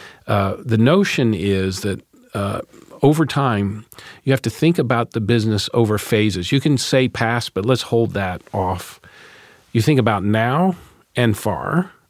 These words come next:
and I'm gonna sneak a word in near, now, near, far. Now, what separates those time spans? 'Cause we could just make up, what's the future? Is it a year? Is it twenty-five years? What I've bought into, it's science derived. In other words,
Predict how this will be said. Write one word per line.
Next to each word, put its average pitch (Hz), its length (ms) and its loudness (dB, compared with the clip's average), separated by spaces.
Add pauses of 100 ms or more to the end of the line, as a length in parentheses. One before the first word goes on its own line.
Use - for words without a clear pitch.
(120)
and 110 100 2
I'm 113 120 2
gonna 110 140 2
sneak 135 380 0
a 107 60 0
word 107 240 2
in 98 260 0
near, 87 420 0
now, 95 220 -4
near, 113 220 2
far. 64 320 -8 (280)
Now, - 280 -4 (400)
what 160 200 2
separates 117 760 -2
those 104 320 0
time 123 380 0
spans? - 640 -8
'Cause 120 160 2
we 143 120 4
could 131 100 2
just 113 180 -2
make 117 240 2
up, 98 300 -4 (540)
what's - 280 0
the 120 120 -2
future? 175 560 -2
Is 110 180 -2
it 92 100 -4
a 101 120 -4
year? 110 420 4
Is 117 100 -2
it - 140 -10
twenty-five 113 640 -2
years? 90 220 -6 (760)
What 139 240 2
I've 165 460 -2
bought 107 260 0
into, 107 640 -2
it's 113 180 -2
science 139 880 0 (420)
derived. 110 640 0
In 113 80 -2
other 127 220 2
words, 107 300 2